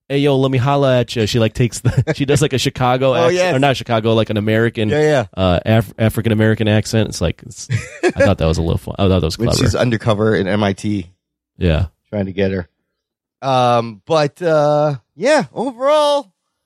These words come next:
Speaker 2: fun time. All right, let's, let's rate it. Let's rank it maybe in phase four or the whole fucking thirty movies, which is very hard, I know. Anthony, final wrap-up thoughts and give me your score and your ranking.
Speaker 1: Oh,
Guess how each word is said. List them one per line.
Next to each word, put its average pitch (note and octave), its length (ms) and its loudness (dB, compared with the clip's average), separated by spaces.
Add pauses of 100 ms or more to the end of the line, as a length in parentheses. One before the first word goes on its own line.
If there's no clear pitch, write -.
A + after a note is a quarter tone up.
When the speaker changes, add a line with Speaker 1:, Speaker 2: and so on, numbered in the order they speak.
(300)
Speaker 2:
fun D4 220 0
time. A3 280 0
All A3+ 160 2
right, F3 240 0
let's, - 420 -2 (180)
let's A3+ 220 -6
rate C4 300 -2
it. C#4 140 0
Let's A#3 200 0
rank A3 420 0
it A3+ 160 -2
maybe G#3+ 380 0
in G3 100 2
phase F#3+ 320 -2
four A3+ 580 0
or F3 400 2
the D#3 120 -2
whole F#3 320 0
fucking F3 260 -10
thirty F3 240 2
movies, D#3+ 400 2
which B2 160 -6
is B2+ 60 -8
very B2 240 -4
hard, A2+ 480 -4
I E2+ 120 -12
know. F2+ 460 -8 (600)
Anthony, G3+ 440 0
final E3 640 0
wrap-up C#3+ 440 0
thoughts C#3+ 340 -2
and B2+ 100 -14
give C3 80 -8
me B2+ 100 -2
your B2 80 0
score C3+ 400 0
and B2+ 100 -2
your A#2+ 100 -6
ranking. A2+ 520 -6 (540)
Speaker 1:
Oh, G#2+ 360 0